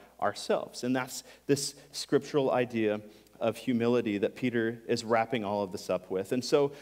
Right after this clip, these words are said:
uh, for these five things, these, these are those bulbs, if you will, of our spiritual life.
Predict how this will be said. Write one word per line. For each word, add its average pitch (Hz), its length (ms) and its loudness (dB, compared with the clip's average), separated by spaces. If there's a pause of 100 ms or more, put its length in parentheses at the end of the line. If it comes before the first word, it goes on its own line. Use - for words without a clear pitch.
(120)
uh, 131 160 4
for 156 180 2
these 151 220 2
five 170 380 2
things, 139 460 0
these, 175 260 -4
these 156 260 2
are 156 160 4
those 135 240 2
bulbs, 143 540 2
if 139 160 -2
you 127 100 2
will, 117 220 4
of 101 80 0
our 104 100 0
spiritual 104 540 -4
life. 87 340 -4